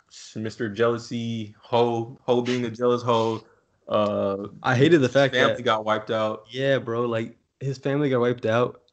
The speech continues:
Speaker 2: We got the whole backstory for this dude, and then he just dies, like, next episode. I was like, um, all right. Like, I didn't, like, when they had the funeral for him, I was like, okay. Like, I didn't care. I was like, all right, cool. I, I, I did not understand why they were so,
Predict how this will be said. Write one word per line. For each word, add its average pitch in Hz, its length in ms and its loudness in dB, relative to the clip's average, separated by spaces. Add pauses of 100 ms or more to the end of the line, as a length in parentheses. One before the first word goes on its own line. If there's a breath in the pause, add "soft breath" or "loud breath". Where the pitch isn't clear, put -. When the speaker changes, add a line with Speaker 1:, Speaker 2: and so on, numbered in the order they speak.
(140)
Speaker 2:
We 127 120 4
got 147 140 6
the 131 80 2
whole 139 180 4
backstory 127 380 -2
for 135 60 -10
this 135 120 -2
dude, 139 220 2
and 107 100 0
then 110 60 -2
he 110 60 -2
just 101 200 -6
dies, 104 320 -4
like, 101 140 -8
next 98 180 -10
episode. - 400 -10 (480)
I 120 120 -4
was 120 180 -2
like, 104 180 -4 (400)
um, 160 640 -2 (180)
all 139 120 2
right. 135 240 4 (420 soft breath)
Like, 123 220 0
I 135 100 2
didn't, 156 300 4 (260 soft breath)
like, 127 120 2
when 156 100 6
they 175 80 6
had 170 80 4
the 135 80 0
funeral 170 340 4
for 165 120 2
him, 170 200 0
I 113 100 2
was 117 140 0
like, 107 300 -6 (560)
okay. 113 340 -6
Like, 104 160 -6
I 123 60 0
didn't 123 220 2
care. 113 200 0
I 110 60 2
was 110 100 -2
like, 107 120 -2
all 104 80 -4
right, 104 200 -6
cool. 107 320 -8 (380)
I, 135 320 4
I, 139 140 0
I - 20 4
did 165 100 2
not 170 140 2
understand 139 400 -2
why 120 80 0
they 120 140 -2
were 107 120 -4
so, 117 600 0